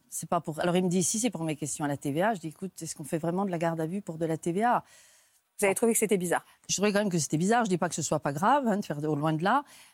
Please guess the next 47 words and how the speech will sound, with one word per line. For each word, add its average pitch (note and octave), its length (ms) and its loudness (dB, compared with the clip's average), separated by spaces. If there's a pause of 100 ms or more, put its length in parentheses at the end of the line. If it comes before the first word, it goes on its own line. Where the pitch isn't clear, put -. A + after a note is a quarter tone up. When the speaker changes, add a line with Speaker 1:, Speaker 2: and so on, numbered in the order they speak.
(280)
Speaker 1:
Mais F#3 140 -4
de F3+ 160 2
là G3 160 4
à F#3 40 0
faire E3+ 220 -2
de E3 80 0
la D#3+ 140 2
garde C#3+ 260 -2
à C3 60 0
vue, F3 240 0
Speaker 2:
Je A#3+ 40 0
Speaker 1:
bon, F#3 80 -2
Speaker 2:
comprends. C#3+ 160 -2
Speaker 1:
il G#3 120 2
est F#3+ 60 4
resté F#3 420 0
deux, F#3+ 260 0
trois - 240 0
nuits, A3+ 320 2 (200)
hein, F#3+ 100 -8
deux, F3+ 160 -8
trois F#3 220 -2
jours, F#3 220 -6
deux, F3 160 -10
trois E3 220 -4
nuits, B3 200 0
qui A3+ 100 -8
ont F#3+ 60 0
été F3+ 220 -2
un E3+ 100 2
véritable E3+ 500 0
calvaire F3 480 -2
pour F3 200 -4
moi, C4+ 260 0
parce - 140 -12
que F#3 120 -8
je - 80 -6
savais E3+ 180 -4
pas - 200 -4
ce - 100 -10
qu'il F3 160 -8
en F3+ 120 -2
était, G3 340 -6
pourquoi, F#3 580 -6
comment, F#3 380 -4
et F3+ 80 -8
cetera. F#3 600 -8